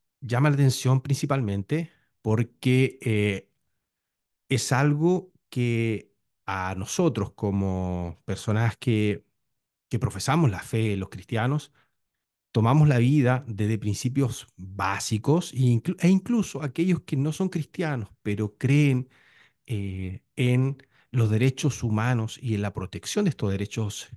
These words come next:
humanos como principios garantizados, em, creen que también pueden ser pasados a llevar algunos conceptos. Vamos a ir leyendo.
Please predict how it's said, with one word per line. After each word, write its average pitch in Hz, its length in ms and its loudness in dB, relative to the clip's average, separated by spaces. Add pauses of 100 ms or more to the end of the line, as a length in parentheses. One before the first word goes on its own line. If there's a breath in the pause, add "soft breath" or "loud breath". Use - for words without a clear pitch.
(200)
humanos 107 840 -4
como 117 260 2
principios 117 520 -2
garantizados, 104 880 -4 (1500 loud breath)
em, 110 800 2 (340)
creen 226 280 4
que 233 100 -4
también 208 360 2 (220)
pueden 208 340 -2
ser - 360 -6
pasados 160 480 2
a 151 60 6
llevar 135 260 4
algunos 123 540 -2
conceptos. - 440 -6
Vamos 214 320 0
a 175 60 2
ir 180 160 0
leyendo. 98 480 0